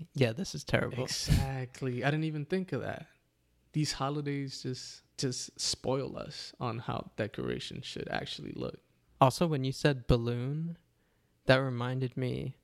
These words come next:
Speaker 1: remember when in, like, high school and even middle school,
Speaker 2: Oh
Speaker 1: kids used to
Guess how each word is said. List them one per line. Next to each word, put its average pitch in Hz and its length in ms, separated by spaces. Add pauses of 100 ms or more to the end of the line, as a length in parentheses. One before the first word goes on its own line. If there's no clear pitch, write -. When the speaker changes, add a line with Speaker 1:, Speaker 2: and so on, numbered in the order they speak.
(420)
Speaker 1:
remember 143 480
when 120 520 (340)
in, 127 140
like, 120 180
high 123 160
school 127 340
and 123 140
even 139 220
middle 120 200
school, 127 540 (840)
Speaker 2:
Oh 143 100
Speaker 1:
kids 127 300
used 180 200
to - 60